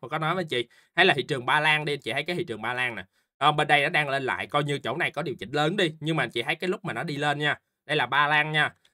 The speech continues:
Thì đây anh chị thấy có những nhịp điều chỉnh không? Rất là nhiều. Thì nó mới lên, tức là zigzag. Ờ, zigzag. Thì những cái cổ phiếu ngân hàng, bây giờ anh chị biết nó là đồng ngành phải không? Thì chúng ta nhìn vào thì nó đi lên bắt buộc nó phải có điều chỉnh.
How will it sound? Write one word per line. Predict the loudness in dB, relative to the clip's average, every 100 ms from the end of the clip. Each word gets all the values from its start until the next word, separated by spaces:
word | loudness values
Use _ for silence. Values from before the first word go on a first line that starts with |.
| -8
Thì | 0
đây | 4
anh | 4 2
chị | -2
thấy | -2
có | -2
những | -2 -4
nhịp | -8 -6
điều | -6
chỉnh | -6 -6
không? | -6 -6
Rất | -4 -4 -4 -4
là | -8
nhiều. | -6 -6 -8
Thì | -8 -6
nó | -4
mới | -4
lên, | -2 -2 -2
tức | -6
là | -6
zigzag. | -6 -8 -12 -6 -4 -6 _ _ _ _
Ờ, | 0 2 2
zigzag. | 0 -6 -4 -4 -4
Thì | -4 -2
những | -4
cái | -6
cổ | -4 -4
phiếu | -2 -2
ngân | -4 -4
hàng, | -4 -4 -6
bây | -10
giờ | -4 -6
anh | -6
chị | -8
biết | -6 -6 -4
nó | -4
là | -2
đồng | -4 -8 -8
ngành | -10
phải | -2 0
không? | 0 -4 _ _ _ _ _ _ -2
Thì | 0
chúng | 0 -2
ta | 2 2
nhìn | 2 -4 -4
vào | -2 -2 -4
thì | -6 -6 -6 -2
nó | 0
đi | 0
lên | 0 0 0
bắt | -4
buộc | -6 -6
nó | -6
phải | -4 -6
có | -2 0 0 -2
điều | -8
chỉnh. | -10